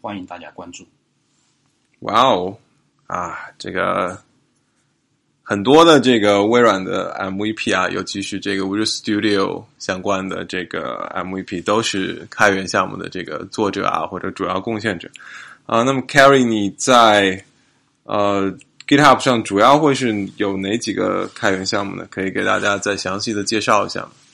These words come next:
Speaker 1: 主要是有两三个项目啊，项目，一个是 Super Socket，它是一个可扩展的 Socket 服务器框架，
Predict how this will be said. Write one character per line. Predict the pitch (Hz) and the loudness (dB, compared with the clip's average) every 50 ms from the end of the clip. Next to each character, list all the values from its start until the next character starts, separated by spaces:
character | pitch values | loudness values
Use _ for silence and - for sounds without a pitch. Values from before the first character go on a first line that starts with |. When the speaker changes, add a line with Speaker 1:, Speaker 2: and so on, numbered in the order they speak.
| _ - | _ -18
Speaker 1:
主 | - 92 85 82 78 85 87 | -16 -16 -16 -16 -18 -14 -8
要 | 101 139 151 135 113 101 | -2 0 2 2 2 0
是 | - - 131 113 107 104 98 98 92 90 90 - _ | -4 -8 -8 -8 -8 -8 -8 -8 -10 -12 -14 -18 _
有 | - 104 101 95 95 92 95 95 | -12 -12 -10 -10 -10 -12 -12 -12
两 | 95 95 87 85 87 | -12 -12 -12 -10 -10
三 | - - 104 101 | -10 -8 -6 -6
个 | 101 98 | -8 -8
项 | 90 110 98 90 | -8 -8 -10 -10
目 | 90 87 87 87 | -10 -12 -14 -16
啊， | 85 82 82 80 80 - - _ _ _ - | -16 -18 -18 -18 -18 -20 -20 _ _ _ -20
项 | - - - 101 92 90 | -20 -18 -16 -16 -16 -16
目， | 85 | -16
一 | 78 95 107 | -14 -8 -4
个 | 127 139 | -4 -4
是 | 127 143 143 135 127 120 113 101 - _ _ _ _ | -2 -2 -2 0 0 0 -2 -2 -8 _ _ _ _
Super | - - - 165 160 160 - 165 156 | -14 -10 -8 -8 -8 -6 -6 -6 -6
Socket， | 151 - - 175 180 175 - - - - - | -6 -4 -2 -2 -2 -2 -4 -12 -14 -14 -12
它 | - 113 | -12 -10
是 | 107 - 110 | -10 -10 -10
一 | |
个 | 104 104 | -12 -12
可 | 101 - - - 92 85 - - | -14 -14 -18 -18 -18 -20 -20 -20
扩 | - - - 175 131 107 | -14 -6 -4 -2 -2 -2
展 | 90 92 80 - _ | -4 -8 -14 -14 _
的 | 82 82 82 - _ _ _ _ _ - | -20 -20 -20 -20 _ _ _ _ _ -14
Socket | - - - 135 131 127 123 - 113 104 101 | -12 -8 -6 -6 -6 -6 -8 -10 -12 -12 -14
服 | 90 - - 92 | -16 -20 -20 -16
务 | 107 107 | -14 -12
器 | 101 - 110 | -12 -12 -12
框 | - 101 95 98 | -12 -14 -12 -12
架， | 98 92 90 | -12 -14 -14